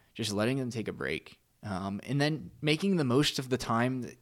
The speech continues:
you're engaging them in things that they're interested in. Um,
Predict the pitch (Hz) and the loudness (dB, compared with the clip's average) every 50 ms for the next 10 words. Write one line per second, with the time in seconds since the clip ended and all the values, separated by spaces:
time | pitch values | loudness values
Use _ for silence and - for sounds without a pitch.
0 | _ - 117 120 117 110 104 107 98 104 110 127 127 123 123 120 110 110 107 107 | _ -8 -4 0 0 2 0 2 2 4 4 4 4 4 2 4 4 2 2 0
1 | 104 107 107 - 107 104 95 - - 101 101 101 98 - 92 - - - - 92 | -2 -4 -6 -8 -10 -10 -10 -8 -8 -6 -6 -6 -6 -8 -10 -12 -12 -10 -8 -8
2 | 98 - - - - - - - 64 - - - - - - - - - - - | -8 -8 -8 -10 -10 -10 -10 -12 -12 -14 -16 -18 -20 -20 -20 -20 -20 -20 -20 -20
3 | - - - - - _ _ - 113 107 101 98 95 92 95 95 92 90 | -20 -20 -20 -20 -20 _ _ -2 2 2 4 4 4 2 2 0 0 -2